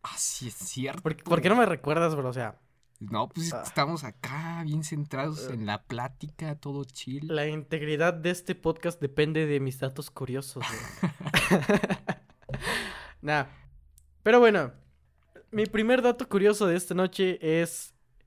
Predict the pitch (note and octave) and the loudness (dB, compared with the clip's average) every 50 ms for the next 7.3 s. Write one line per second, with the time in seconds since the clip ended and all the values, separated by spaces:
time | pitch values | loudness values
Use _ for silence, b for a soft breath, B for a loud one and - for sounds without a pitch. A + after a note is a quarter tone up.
0 | _ _ _ - _ - A#3+ A#3 - C4+ A3 G#3+ A3 G#3+ - A#3 A3 G3+ - - | _ _ _ -10 _ -2 0 2 4 4 6 4 4 4 4 2 2 0 -4 -10
1 | _ - - E3 D3 C#3 B2+ - - - _ _ - - - - - - A#3+ G#3+ | _ 0 2 4 4 2 0 -4 -8 -18 _ _ -10 -8 -8 -4 0 2 4 4
2 | G3 F3 D3 C#3+ C#3 C#3 C3 B2 A#2+ A#2 A2+ - - - - C#3 D3 C#3 C3+ C3 | 4 2 2 2 2 2 2 0 -2 -4 -4 -6 -12 -10 -4 -2 0 0 0 0
3 | C3+ C3+ - - C3 A#2 A#2 A#2+ B2+ C#3+ E3+ G3+ B3+ D4+ - _ _ _ _ _ | -2 -2 -4 -4 -4 -4 -4 -4 -2 0 2 0 0 -2 -6 _ _ _ _ _
4 | _ _ _ _ _ _ _ _ _ _ - - C3+ C3+ C#3 C3+ C3+ C3+ C3+ C3+ | _ _ _ _ _ _ _ _ _ _ -14 -10 -8 -8 -6 -6 -6 -6 -8 -6
5 | C3 C3 C3 C3 B2+ B2+ B2 A#2+ A#2 A#2 A#2 A#2+ C#3 - _ - - _ - - | -6 -4 -4 -4 -4 -4 -4 -4 -4 -4 -6 -6 -8 -10 _ -20 -20 _ -10 -6
6 | - E3+ E3+ - - - - - F3 F3+ F#3 F3+ - A#2 A2 A2 G#2+ G#2+ G#2 G#2 | -6 -6 -6 -6 -8 -6 -4 -2 0 0 -2 -2 -2 -4 -2 -2 -4 -4 -4 -4
7 | G#2 G#2+ A2+ A2+ - - | -4 -4 -4 -6 -8 -12